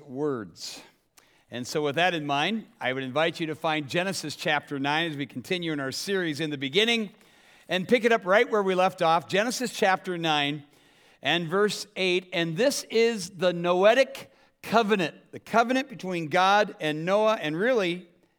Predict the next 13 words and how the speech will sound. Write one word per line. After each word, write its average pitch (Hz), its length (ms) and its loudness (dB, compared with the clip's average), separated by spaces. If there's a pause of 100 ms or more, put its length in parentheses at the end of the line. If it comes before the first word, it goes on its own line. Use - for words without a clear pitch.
(180)
to 160 180 -2
us 175 240 0
as 135 180 -10
well. 143 360 0
So 135 460 -4 (440)
beginning 190 340 0
in 175 100 -4
verse 160 280 -4
eight, 135 300 -2
here's 147 280 -6
what 135 140 -8
it 120 100 -12
says. 113 400 -6